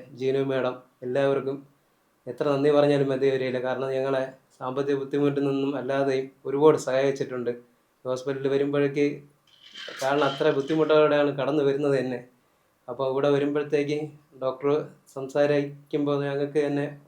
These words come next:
അ-, അത്രയും കോൺഫിഡൻറ്റോടെയാണ് ഞങ്ങൾ തിരിച്ചു പോകുന്നത് ഇപ്പോൾ വീട്ടിലേക്ക്.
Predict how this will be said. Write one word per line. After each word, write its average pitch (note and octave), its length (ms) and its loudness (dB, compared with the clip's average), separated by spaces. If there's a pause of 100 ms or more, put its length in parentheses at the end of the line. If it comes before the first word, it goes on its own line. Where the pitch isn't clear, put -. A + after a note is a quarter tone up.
അ-, C3+ 160 -12 (180)
അത്രയും C#3 280 -4
കോൺഫിഡൻറ്റോടെയാണ് C#3+ 760 0
ഞങ്ങൾ C3+ 160 -4 (120)
തിരിച്ചു C#3 240 -6
പോകുന്നത് C3 420 -4
ഇപ്പോൾ B2 360 -8
വീട്ടിലേക്ക്. B2+ 500 -8